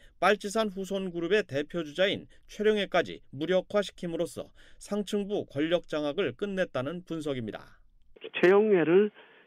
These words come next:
Speaker 2: 혁명화 교육을 보내면서 전반적으로 김정은의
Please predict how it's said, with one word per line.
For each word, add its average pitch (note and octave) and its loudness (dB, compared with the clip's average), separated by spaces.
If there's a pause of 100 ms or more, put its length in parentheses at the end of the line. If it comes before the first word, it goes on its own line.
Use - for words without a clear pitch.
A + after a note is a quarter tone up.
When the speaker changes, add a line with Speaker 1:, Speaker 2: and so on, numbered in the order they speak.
Speaker 2:
혁명화 F3 6
교육을 C#3+ 6
보내면서 C#3 4 (680)
전반적으로 D3+ 4 (440)
김정은의 C3+ 6